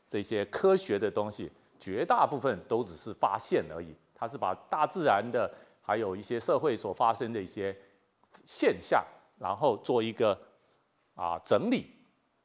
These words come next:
OK，所以它很少真正的发明。可是当你谈到技这个题目的时候，就会多了一些所谓，我们所谓的发明，因为很多事情是无中生有，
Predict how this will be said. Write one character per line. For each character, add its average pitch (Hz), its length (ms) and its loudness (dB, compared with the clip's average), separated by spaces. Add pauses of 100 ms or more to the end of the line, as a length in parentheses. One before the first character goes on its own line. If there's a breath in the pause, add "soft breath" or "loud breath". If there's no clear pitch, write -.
(260)
OK， 92 320 -10
所 151 100 -2
以 135 100 2
它 143 160 4
很 196 280 0
少 104 240 2 (200)
真 147 240 0
正 143 160 2
的 85 80 -4
发 95 240 0
明。 90 120 -8 (1080)
可 139 100 -8
是 214 140 -6
当 247 240 8
你 104 240 0 (420 soft breath)
谈 120 220 8
到 190 160 12
技 - 460 -2
这 110 140 0
个 90 180 -2
题 - 200 -14
目 110 200 -2
的 90 120 -4
时 104 140 -8
候， 104 320 -4
就 165 160 0
会 147 140 2
多 180 360 6
了 131 120 2
一 113 120 -6
些 120 300 0
所 117 320 0
谓， 123 240 2
我 92 80 0
们 113 160 -6
所 95 160 -4
谓 117 140 2
的 90 120 -4
发 101 360 0
明， 95 120 -6 (600 soft breath)
因 135 80 -10
为 143 100 0
很 117 200 0
多 175 120 4
事 202 140 -2
情 110 300 -8 (320 soft breath)
是 - 160 -6
无 110 200 -2
中 151 220 6
生 143 240 2
有， 120 160 0